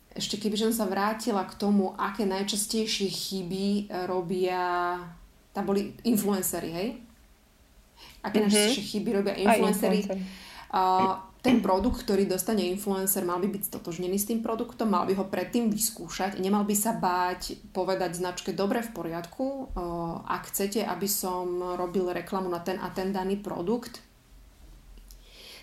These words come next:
Speaker 1: tak najprv si ho vyskúšam, prosím, ozvite sa mi, dajme tomu, určí si termín, kedy, prosím, ozvite sa mi o dva, tri týždne a dohodneme sa, čo ako ďalej.“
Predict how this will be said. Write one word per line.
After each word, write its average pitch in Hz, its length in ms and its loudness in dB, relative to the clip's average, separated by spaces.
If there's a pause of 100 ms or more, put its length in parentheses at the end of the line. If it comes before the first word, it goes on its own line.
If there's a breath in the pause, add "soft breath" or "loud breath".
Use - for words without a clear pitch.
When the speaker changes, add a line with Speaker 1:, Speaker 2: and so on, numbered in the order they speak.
Speaker 1:
tak 190 220 -2
najprv 185 260 -2
si - 140 2
ho 165 80 -4
vyskúšam, 254 800 -2 (160 loud breath)
prosím, 196 320 2
ozvite 190 400 0
sa 185 180 -2
mi, 180 140 -4
dajme 175 320 -4
tomu, 175 240 -2
určí 196 320 2
si 175 160 0
termín, 175 320 -2
kedy, 175 240 -4
prosím, 208 400 0
ozvite 196 320 -2
sa 175 160 -2
mi 170 160 -6
o 185 80 -4
dva, 165 240 -6
tri 175 160 -12
týždne 208 640 2
a 165 320 -6
dohodneme 175 400 -2
sa, 170 160 -4
čo - 160 -4
ako 165 240 -8
ďalej.“ 165 400 -10